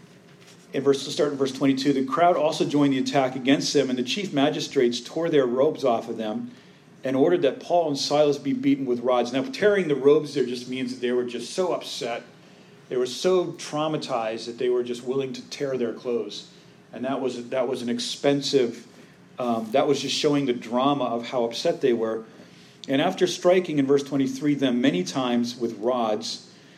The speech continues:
they threw them into prison. Now, I don't know if you've ever been struck by a rod before, maybe growing up, I don't know. But it leaves welts, doesn't it? It leaves, it leaves injury.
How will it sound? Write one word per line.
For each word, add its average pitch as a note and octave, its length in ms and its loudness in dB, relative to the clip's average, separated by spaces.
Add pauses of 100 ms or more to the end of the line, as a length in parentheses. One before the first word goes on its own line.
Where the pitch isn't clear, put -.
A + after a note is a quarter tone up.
(180)
they C#3 120 8
threw G3+ 280 0
them D#3+ 160 0
into D3+ 280 -4
prison. C3+ 440 2
Now, B2 260 -2 (720)
I D3+ 80 -4
don't G3 100 -4
know D#3 60 -2
if C#3+ 60 -6
you've D3 140 -2
ever D3+ 80 0
been B2 100 -6
struck - 300 -8
by A#2 120 -4
a G#2 60 -4
rod G#2 400 -6 (240)
before, D2 380 -8 (580)
maybe A#2+ 160 -6
growing A#2+ 300 0
up, B2+ 260 -4
I A2+ 80 -10
don't A#2 140 -6
know. A#2+ 220 -4 (580)
But C3 140 0
it C3+ 60 -4
leaves D3+ 260 0
welts, A#2+ 480 0
doesn't A#2+ 260 -4
it? C#3 120 -2 (920)
It B2+ 100 -10
leaves, C#3 480 -2
it A#2 140 -6
leaves C#3 380 0
injury. A#2+ 500 -4